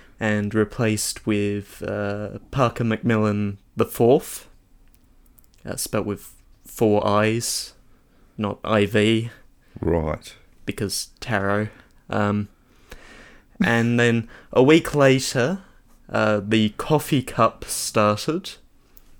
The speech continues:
Speaker 1: uh, with teams based on players' coffee preferences, uh, including notably, um,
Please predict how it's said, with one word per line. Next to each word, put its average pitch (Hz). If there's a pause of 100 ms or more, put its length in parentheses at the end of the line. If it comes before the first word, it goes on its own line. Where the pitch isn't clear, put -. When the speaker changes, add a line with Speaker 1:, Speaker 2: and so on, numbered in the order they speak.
(140)
Speaker 1:
uh, 104 (100)
with 104
teams 117
based 123
on 107 (460)
players' 104 (720)
coffee 120
preferences, - (1400)
uh, 104
including 107
notably, 110
um, 101